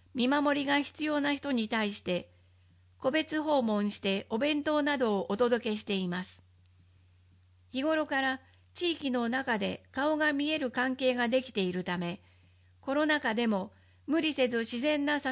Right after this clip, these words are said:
え合いの活動が広がっています。林会長は、必要なものを必要な人に届けられるようにと思っている。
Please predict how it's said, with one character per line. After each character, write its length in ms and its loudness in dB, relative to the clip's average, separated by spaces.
え 220 2
合 80 0
い 80 -2
の 120 0
活 260 -4
動 180 4
が 100 2
広 260 0
が 100 2
っ 40 -2
て 180 -6
い 120 -2
ま 160 -2
す。 180 -16
林 440 0
会 300 -2
長 280 0
は、 240 0
必 320 -6
要 240 2
な 160 -2
も 160 -2
の 200 0
を 140 -4
必 260 -6
要 220 2
な 140 0
人 200 -4
に 220 0
届 300 -2
け 80 2
ら 120 2
れ 140 2
る 140 0
よ 160 4
う 40 0
に 120 -2
と 120 0
思 160 2
っ 40 -2
て 180 -6
い 140 -4
る。 180 -6